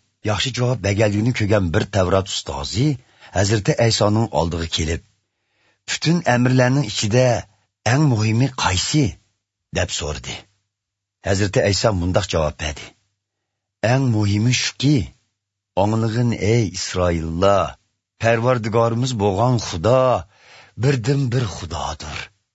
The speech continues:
Parvardigorim bo'lgan Xudoni butun qalbing, butun jining, butun zehning va butun kuching bilan so'ygin.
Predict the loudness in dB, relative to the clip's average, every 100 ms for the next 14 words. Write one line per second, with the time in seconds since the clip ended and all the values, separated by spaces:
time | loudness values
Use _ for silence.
0 | _ _ _ _ _ -2 0 2 0 0
1 | 0 2 2 0 2 2 0 0 2 2
2 | 2 0 0 -2 -4 -12 _ -6 -2 0
3 | -2 -2 -4 -4 -4 -4 -2 -4 -10 _
4 | _ _ -4 0 2 2 2 2 4 2
5 | 2 -2 -10 _ _ -4 0 2 2 4
6 | 2 4 4 4 2 -2 -8 -6 0 2
7 | 2 -2 -2 -2 0 -2 -2 -2 -2 -2
8 | -2 -4 -2 0 0 0 -4